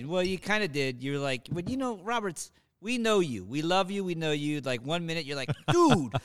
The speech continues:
Speaker 1: let's do this." And then next week, you come here, like, "Nah, we're not doing it. I wanna do something like this." And I'm like, "Hey, asshole, I already fucking started. I've been, I spent the last"
Speaker 2: I've been writing for six months.
Speaker 1: <laughs> Yes. Well, I mean, let's see what happens. But, uh, you did give me the idea, and I'm glad you did, because it's turning out
Speaker 2: It's a
Speaker 1: really
Speaker 2: good
Speaker 1: well.
Speaker 2: one. It's a good one.
Speaker 1: And,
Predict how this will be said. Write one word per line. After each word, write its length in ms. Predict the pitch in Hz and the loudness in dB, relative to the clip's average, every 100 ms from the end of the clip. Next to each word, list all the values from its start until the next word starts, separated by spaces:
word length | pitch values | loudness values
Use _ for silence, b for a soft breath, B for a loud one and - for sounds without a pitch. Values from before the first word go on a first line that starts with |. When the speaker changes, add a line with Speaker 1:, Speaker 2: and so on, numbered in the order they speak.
| - - | -4 0
Speaker 1:
let's 240 | 320 - | 2 4
do 160 | 294 294 | 2 4
this." 300 | 320 233 175 | 4 4 4
And 100 | 175 | 0
then 160 | 185 | 0
next 240 | 185 196 196 | 0 0 -2
week, 140 | 180 | -4
you 60 | 156 | -2
come 120 | 190 | -2
here, 120 | 185 | 0
like, 160 | 143 156 | -2 2
"Nah, 180 | 170 170 | 2 4
we're 60 | |
not 140 | 165 139 | 2 2
doing 100 | 135 | 0
it. 60 | |
I 40 | 156 | 2
wanna 180 | 185 147 | 2 0
do 100 | 147 | -2
something 240 | 143 123 | -2 -4
like 180 | 113 - | -6 -6
this." 180 | 131 135 | -8 -6
And 40 | |
I'm 60 | 139 | -4
like, 100 | 135 | 0
"Hey, 160 | 226 | 4
asshole, 380 | 226 240 - 156 | 4 4 2 2
I 60 | 156 | 4
already 160 | 202 | 2
fucking 340 | - 214 208 185 | 2 0 0 -4
started. 460 | - 214 233 151 | 0 2 2 2
I've 100 | 135 | 0
been, 220 | 156 165 b b b | 0 -2 b b b
I 80 | 160 | -4
spent 300 | - 208 208 | 0 0 2
the 80 | 190 | 4
last" 320 | 202 208 - - | 6 6 2 2
Speaker 2:
I've 100 | 156 | 6
been 140 | 175 | 10
writing 200 | 190 214 | 10 10
for 100 | 156 | 6
six 260 | - 208 165 | 6 6 10
months. 500 | 214 226 - 160 185 | 12 10 8 2 4
Speaker 1:
<laughs> 0 | |
Yes. 380 | 262 214 165 b b b - | 4 4 -2 b b b 0
Well, 320 | 277 277 269 | 4 6 8
I 100 | 262 | 6
mean, 180 | 262 254 | 6 4
let's 180 | 269 - | 4 2
see 140 | 254 | 2
what 100 | 226 | 2
happens. 560 | 170 151 - 95 - 120 117 | 4 2 0 -10 -14 -18 -2
But, 320 | 147 143 - | 0 0 -2
uh, 160 | 147 139 | -2 0
you 100 | 156 | 0
did 140 | 160 147 | 0 0
give 100 | 156 | 0
me 60 | |
the 140 | 151 151 | 0 0
idea, 380 | 131 110 107 | 0 -4 -4
and 200 | 110 127 | -6 -6
I'm 140 | 131 123 | -4 -2
glad 240 | 127 127 | -2 -2
you 60 | 127 | -4
did, 340 | 110 101 101 | -4 -6 -6
because 280 | 127 170 156 | -4 -2 -4
it's 120 | 147 | -4
turning 240 | - 180 165 | -4 -2 -2
out 60 | |
Speaker 2:
It's 40 | 151 | 0
a 40 | |
Speaker 1:
really 100 | 151 | 2
Speaker 2:
good 60 | 165 | 2
Speaker 1:
well. 120 | 180 | 0
Speaker 2:
one. 60 | - | -2
It's 100 | - | -6
a 40 | 185 | -4
good 120 | - | -2
one. 80 | 170 | 0
Speaker 1:
And, 180 | 180 | -2